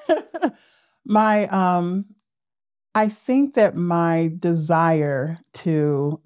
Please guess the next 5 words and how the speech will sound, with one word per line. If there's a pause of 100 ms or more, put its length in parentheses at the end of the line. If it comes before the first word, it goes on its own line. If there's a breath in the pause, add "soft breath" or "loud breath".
be
a
very (300 soft breath)
genuine
and